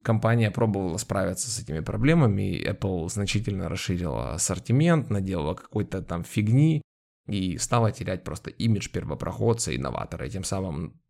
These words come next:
пошатнула свою репутацию и свой бренд какими-то бездумными решениями в сторону продуктов.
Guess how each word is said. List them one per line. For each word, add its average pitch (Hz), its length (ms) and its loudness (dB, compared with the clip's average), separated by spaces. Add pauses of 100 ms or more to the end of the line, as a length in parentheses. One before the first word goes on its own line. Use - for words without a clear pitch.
(160)
пошатнула 104 800 2 (240)
свою 98 260 2
репутацию 113 640 -2
и - 40 -4
свой 92 240 -2
бренд 104 400 -2 (260)
какими-то 92 420 -4
бездумными 95 600 -2
решениями 87 480 -4
в - 40 -8
сторону 73 340 -6
продуктов. - 560 -12